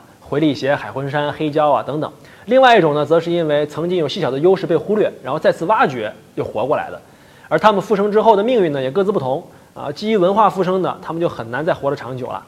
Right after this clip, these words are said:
比如说像我们这代人，如果都死光了的话，你觉得回力鞋和海魂衫还会有文化基础吗？没有了吧？那么基于需求复生的产品则不太一样，他们的定位呢和形态呢会发生一些改变。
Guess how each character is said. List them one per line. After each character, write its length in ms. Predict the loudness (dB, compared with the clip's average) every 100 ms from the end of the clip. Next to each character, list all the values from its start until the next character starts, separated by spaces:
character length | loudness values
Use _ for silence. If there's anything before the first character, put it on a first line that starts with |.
| -20 -20 -2
比 80 |
如 100 | 4
说 80 | 4
像 180 | 6 4
我 60 | 4
们 80 |
这 80 | 4
代 120 | 6
人， 240 | 4 -2 -4
如 140 | 0 2
果 80 |
都 100 | 2
死 180 | 0 -2
光 180 | 0 0
了 80 | 0
的 100 | -2
话， 140 | -4
你 120 | -4
觉 80 | -4
得 80 | -2
回 160 | 0 0
力 140 | 0
鞋 140 | 0
和 80 | -4
海 140 | -4 -8
魂 180 | -8
衫 160 | -6 -6
还 160 | -6 -4
会 140 | -2
有 80 | -2
文 140 | -2
化 160 | -4 -4
基 120 | -6
础 120 | -8
吗？ 180 | -12 -12 -14 -20 -20 -14
没 100 | -12
有 100 | -8
了 80 |
吧？ 220 | -8 -8 -12 -20 -20 -18 -4
那 80 | 0
么 380 | 2 2 0 -2
基 180 | -4
于 160 | -2 -2
需 180 | -2 2
求 120 | 2
复 120 | 2
生 100 | -2
的 60 | -4
产 200 | -6 -8
品 180 | -8 -8
则 100 | -8
不 80 | -6
太 140 | -6
一 100 | -6
样， 140 | -8 -10 -20 -20 -4
他 160 | -2
们 100 | 2
的 80 | 0
定 200 | 0 0
位 160 | 2 0
呢 100 | -2
和 100 | -4
形 280 | -6 -10 -6
态 200 | -4 -4
呢 180 | -6 -10 -18 -6
会 120 | -2
发 160 | -2
生 100 | -2
一 40 | -2
些 100 | -4
改 220 | -4 -6
变。 200 | -6